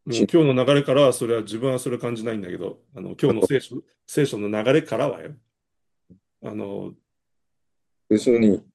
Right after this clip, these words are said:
Speaker 2: じゃあ、まあ、なんていうか、要するに、やっぱり神様を知らない人って、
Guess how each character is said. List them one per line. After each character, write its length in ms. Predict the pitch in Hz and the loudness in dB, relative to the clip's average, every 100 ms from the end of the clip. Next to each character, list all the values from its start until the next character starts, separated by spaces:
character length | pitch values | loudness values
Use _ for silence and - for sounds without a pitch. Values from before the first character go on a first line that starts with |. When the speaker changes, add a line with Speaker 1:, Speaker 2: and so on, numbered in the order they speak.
| _ _ _ _ | _ _ _ _
Speaker 2:
じ 100 | 135 | 4
ゃ 60 | 107 | 4
あ、 100 | - | 4
ま 100 | 131 | 0
あ、 140 | 110 - _ | 0 -2 _
な 140 | 117 110 | -4 -4
ん 40 | |
て 100 | 110 | -2
い 40 | 92 | -6
う 40 | |
か、 80 | - - _ _ _ _ _ _ _ _ _ _ _ _ _ _ _ _ _ _ | -6 -10 _ _ _ _ _ _ _ _ _ _ _ _ _ _ _ _ _ _
要 120 | 139 156 | -2 0
す 100 | 190 | 0
る 60 | |
に、 180 | 135 - _ - _ _ _ _ _ _ _ _ _ _ | -2 -4 _ -20 _ _ _ _ _ _ _ _ _ _
や 60 | - | -2
っ 20 | |
ぱ 80 | 135 | -2
り 40 | |
神 220 | - 160 | 0 -2
様 220 | 139 104 98 | -2 -4 -4
を 60 | |
知 120 | 92 | -4
ら 100 | 113 | -2
な 120 | 117 110 | 0 0
い 40 | |
人 140 | - | -2
っ 20 | - | -10
て、 160 | - | -12